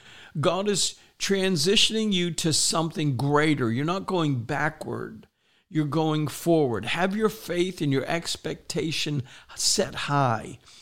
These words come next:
This is your set time of favor. I believe the favor of God is upon you, and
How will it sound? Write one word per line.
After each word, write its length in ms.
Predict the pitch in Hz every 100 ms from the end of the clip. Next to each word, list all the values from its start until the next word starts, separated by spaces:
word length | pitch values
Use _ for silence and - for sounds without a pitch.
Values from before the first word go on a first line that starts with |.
| - -
This 260 | 190 220
is 260 | 233 143 135
your 340 | 156 170 208
set 380 | 208 - 139 -
time 460 | 143 135 127 120 113 - - _ -
of 140 | 135
favor. 720 | - - 151 123 139 - - - _ _ - _
I 160 | 185 226
believe 360 | 208 202 190
the 120 | 151
favor 440 | 135 - 185 196 175
of 140 | 139
God 240 | 131 151 175
is 140 | 165
upon 580 | 175 - - 143 190 185
you, 260 | 131 107 - - - -
and 200 | 160